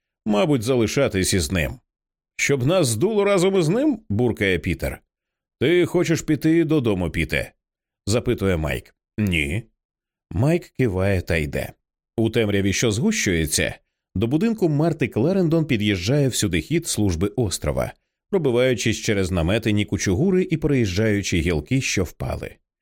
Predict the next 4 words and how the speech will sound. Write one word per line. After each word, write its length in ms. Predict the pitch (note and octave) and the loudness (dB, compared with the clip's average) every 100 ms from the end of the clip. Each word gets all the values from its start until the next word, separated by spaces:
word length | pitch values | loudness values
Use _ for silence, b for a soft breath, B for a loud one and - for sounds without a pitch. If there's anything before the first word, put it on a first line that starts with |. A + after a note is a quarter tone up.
| _ _ - | _ _ -4
Машина 360 | B2+ D3 B3 F3+ | -2 0 2 2
зупиняється 640 | B2+ G#2+ A2+ D#3+ D#3+ D#3 | 2 0 0 2 0 0
перед 240 | A#2 A#2 A#2+ | -2 -2 -2
хвірткою. 640 | G#3+ A3 A2+ - D#2 A#1 | 0 0 -2 -2 -4 -4